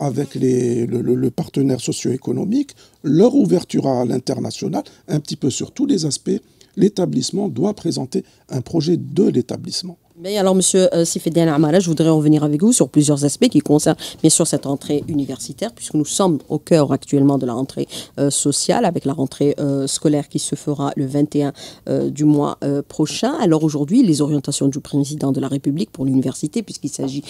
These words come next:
Speaker 2: de la formation de l'élite, euh, de demain, c'est d'aller vers une, euh, université qui répond aux standards internationaux, s'ouvrir, euh, sur, euh, le monde avec tout ce qui se pratique, euh, adopter bien sûr des formations,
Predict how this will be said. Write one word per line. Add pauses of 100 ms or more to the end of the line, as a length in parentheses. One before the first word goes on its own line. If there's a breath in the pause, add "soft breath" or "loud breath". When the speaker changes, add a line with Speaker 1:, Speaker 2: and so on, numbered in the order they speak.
(220 loud breath)
Speaker 2:
de
la
formation
de
l'élite,
euh,
de
demain,
c'est
d'aller
vers (280 loud breath)
une,
euh,
université
qui
répond
aux
standards
internationaux,
s'ouvrir,
euh,
sur, (300 loud breath)
euh,
le
monde
avec
tout
ce
qui
se
pratique,
euh,
adopter
bien
sûr
des
formations,